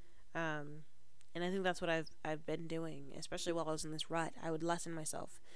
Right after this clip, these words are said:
I'd tell myself that I wasn't doing enough. I'd tell myself that, um, yeah, you did that, but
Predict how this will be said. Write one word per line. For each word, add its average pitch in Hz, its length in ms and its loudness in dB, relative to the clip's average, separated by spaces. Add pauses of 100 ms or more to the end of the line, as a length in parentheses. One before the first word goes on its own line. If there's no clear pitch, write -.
(240)
I'd 165 120 0
tell 180 120 4
myself 170 280 2
that 165 80 2
I 165 40 4
wasn't 160 200 0
doing 165 200 2
enough. 156 280 -2
I'd 151 140 0
tell 160 140 0
myself 156 420 0 (720)
that, 156 360 2 (200)
um, 160 460 -2 (2250)
yeah, 202 240 6
you 196 160 2
did 170 180 -4
that, 165 380 4
but 156 260 -2